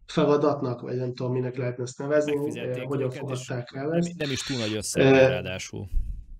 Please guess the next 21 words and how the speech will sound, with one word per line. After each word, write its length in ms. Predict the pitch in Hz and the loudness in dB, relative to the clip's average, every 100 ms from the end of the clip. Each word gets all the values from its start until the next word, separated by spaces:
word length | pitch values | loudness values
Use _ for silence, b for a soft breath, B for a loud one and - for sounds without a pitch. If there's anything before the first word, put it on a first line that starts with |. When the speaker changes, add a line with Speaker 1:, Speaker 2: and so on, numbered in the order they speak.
| _ _ | _ _
Speaker 1:
eh, 580 | 151 151 147 147 147 151 | 0 2 2 2 2 6
igen, 280 | 170 143 | 6 6
tehát 180 | 143 151 | 2 2
egy, 140 | 160 160 | 2 2
egymillió 760 | 160 147 139 139 139 139 135 | 0 0 2 2 2 0 -2
rubelt 380 | 139 147 135 127 | -4 -4 -4 -6
ajánlottak 560 | 131 127 123 120 120 - | -6 -6 -8 -10 -14 -10
nekik 340 | 143 143 139 | -10 -6 -8
fejenként, 640 | - 147 151 147 143 143 | -6 -2 -2 -2 -2 -4
ez 80 | 131 | -4
nagyjából 460 | 135 135 127 120 127 | -6 -4 -6 -6 -4
négymillió 440 | 127 120 120 120 | -4 -6 -6 -8
forint, 380 | 120 - 151 143 | -8 -2 -2 0
ennek 200 | 139 135 | -4 -6
a 40 | |
felét 360 | 139 139 123 113 | -8 -6 -6 -8
kapták 400 | - 110 - 113 | -12 -14 -14 -16
meg, 180 | 117 113 | -12 -12
ötszázezer 500 | 113 117 110 110 113 | -12 -14 -16 -14 -12
rubelt, 400 | 117 110 110 - | -12 -12 -14 -16
eh, 80 | - | -18